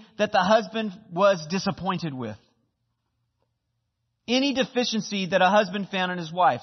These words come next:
So that would include finding another woman who was prettier than his wife, or even if she bakes biscuits for breakfast and burns them.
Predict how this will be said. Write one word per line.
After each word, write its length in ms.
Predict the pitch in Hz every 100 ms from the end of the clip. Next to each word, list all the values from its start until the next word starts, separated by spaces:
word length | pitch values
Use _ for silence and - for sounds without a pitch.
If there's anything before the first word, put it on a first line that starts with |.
| -
So 220 | 185 160 - - _ _ _ _ _
that 280 | 208 240 247
would 140 | 254
include 520 | 233 214 - 233 220 -
finding 420 | 208 233 240 233
another 600 | 220 196 196 208 214 208
woman 480 | - 160 220 226 196
who 140 | 190 196
was 120 | 180
prettier 800 | - - 302 277 180 170 208 165 160
than 120 | 156
his 140 | 147
wife, 340 | 139 131 175 - _ _ _ _ _ _ _ _ _ _ _
or 320 | - 214 226
even 380 | 226 233 240 240
if 140 | 233 - - _
she 480 | - - 233 226 180 _ _
bakes 320 | 147 226 226 180
biscuits 460 | 208 233 240 202
for 120 | 214
breakfast 600 | 175 214 226 226 202 202 190
and 200 | 196 170
burns 340 | 220 269 180
them. 220 | 175 107